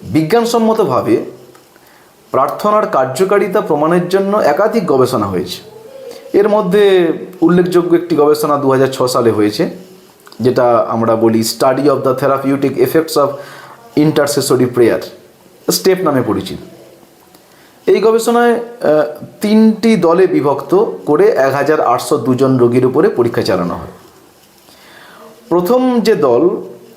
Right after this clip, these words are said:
সেই দলের রোগীরা জানতো তারা প্রার্থনা পেতেও পারে, আবার নাও পেতে পারে।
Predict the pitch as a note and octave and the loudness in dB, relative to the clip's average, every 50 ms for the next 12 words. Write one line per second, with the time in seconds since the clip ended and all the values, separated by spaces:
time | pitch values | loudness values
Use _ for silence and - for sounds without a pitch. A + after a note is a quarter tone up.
0 | - _ _ _ _ _ _ _ _ _ _ _ _ - - - F3+ F#3 G#3+ F3+ | -20 _ _ _ _ _ _ _ _ _ _ _ _ -14 -6 -2 -2 0 0 2
1 | F#3+ G3+ G3+ G3+ G3 E3 E3 D#3+ E3+ F#3 F#3 F3 E3 - - B2 C#3+ E3 E3+ - | 2 2 2 2 2 2 0 0 2 2 2 2 2 2 0 0 0 0 0 0
2 | - A#2 B2 D3+ D#3+ - - - - - - _ _ _ _ - _ - - - | 0 2 2 2 0 -4 -8 -18 -20 -20 -20 _ _ _ _ -20 _ -20 -20 -20
3 | - - - - - - - A#2 A#2+ C3+ C3+ C3+ C3+ C3+ C3+ - - - F3 E3+ | -20 -20 -20 -20 -20 -6 -2 0 0 0 0 -2 -2 -2 -4 -2 -2 -2 -2 -2
4 | F3 F3 - E3 D#3 D#3 - G#3+ A3 A3+ A3+ A3+ A3+ A#3 C4 - - - - - | -2 -2 0 0 0 2 2 2 2 2 2 2 0 0 0 -4 -6 -10 -18 -20
5 | - - - - - _ - - - - _ _ _ - - B2 C3+ B2+ B2+ C3 | -20 -20 -20 -20 -20 _ -20 -20 -20 -20 _ _ _ -8 -4 -2 0 0 0 0
6 | C#3 D3 D#3 C#3+ - A2+ G#2 - F#2+ F2 F2 F#2+ F2+ | 0 0 0 0 -2 -4 -6 -6 -6 -8 -8 -8 -10